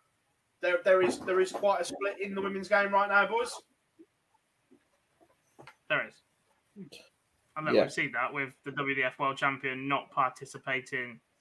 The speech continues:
Speaker 2: so far as, as the first instance of that. We've seen players miss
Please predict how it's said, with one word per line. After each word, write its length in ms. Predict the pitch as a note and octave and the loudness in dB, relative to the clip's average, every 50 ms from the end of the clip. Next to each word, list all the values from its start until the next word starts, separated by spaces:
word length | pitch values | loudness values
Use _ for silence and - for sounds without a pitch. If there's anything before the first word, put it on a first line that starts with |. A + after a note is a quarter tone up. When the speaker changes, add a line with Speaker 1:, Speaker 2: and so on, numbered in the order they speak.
| _ _ _ _ _ _ _ _ _ - | _ _ _ _ _ _ _ _ _ -20
Speaker 2:
so 280 | - - - C3+ B2 B2+ | -12 -6 -4 -4 -4 -4
far 440 | - - C3 B2 C3+ E3 F3+ E3+ D3+ | -4 0 2 4 6 6 6 4 2
as, 140 | C#3+ C#3 C#3 C#3+ | -2 -2 -2 -6
as 100 | - D3 | -6 -6
the 160 | - - D#3+ | -6 -6 -8
first 380 | D3 - E3 D#3+ D3+ D3 - - | -4 0 2 2 2 0 -2 -4
instance 480 | E3 D#3 C#3 C#3 - D#3+ D#3 D3+ D3+ | -4 -4 -6 -10 -12 -14 -12 -10 -6
of 160 | E3 D#3+ C#3+ D#3 | -6 -6 -2 2
that. 260 | F3 F3+ F#3 - - - _ _ _ _ _ _ - | 4 4 4 2 0 -4 _ _ _ _ _ _ -4
We've 160 | D#3+ D3+ D3 | -4 -4 -2
seen 300 | - D#3+ D3 C#3+ C#3 C#3 | 0 0 0 0 0 0
players 340 | - E3 D#3+ D3+ D3 D3 C3 | 4 4 6 6 4 2 0
miss 400 | D3 D#3 D3 C#3+ - - - - | -2 -2 -2 -2 -4 -10 -14 -16